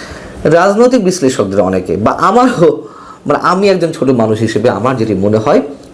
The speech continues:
যে অধ্যাপক ইউনূস পদত্যাগ করে চলে যেতেও পারেন, এটি তার বিষয়। এবং দলগুলোকে, মানে, এটা একটা করতে পারেন। আরেকটা হচ্ছে দলগুলোকে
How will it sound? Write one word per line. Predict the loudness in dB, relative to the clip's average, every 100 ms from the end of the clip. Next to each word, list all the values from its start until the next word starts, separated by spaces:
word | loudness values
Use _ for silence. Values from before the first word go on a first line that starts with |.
| -12
যে | 0 4 4 0 -12 -20 -20 -20 -20 -20 -20 -20 -18 -20 -18 -16 -2
অধ্যাপক | 0 2 0 2
ইউনূস | 2 4 2 0 -10 -18 -20 -20 -20 -20 -6 0
পদত্যাগ | 2 2 2 -2 0
করে | 2 2 -2 -12
চলে | 0 2
যেতেও | 4 4 4 4
পারেন, | 4 0 0 -4 -14 -20 -20 -20 -8 -4
এটি | -2
তার | 0 0
বিষয়। | 0 -2 -2 -2 -4 -14 -20 -20 -2
এবং | 2 2 2 -4 -14 -20 -20 -20 -20 -20 -20 -20 -8 -2
দলগুলোকে, | 2 4 2 0 0 2 2 2 2 0 -4 -18 -20 -20 -20 -20 -6
মানে, | -2 0 0
এটা | 2 2
একটা | 0
করতে | 0 -2 0
পারেন। | 0
আরেকটা | 0 -2 -4
হচ্ছে | -4 -2
দলগুলোকে | 2 2 2 0 2 2 0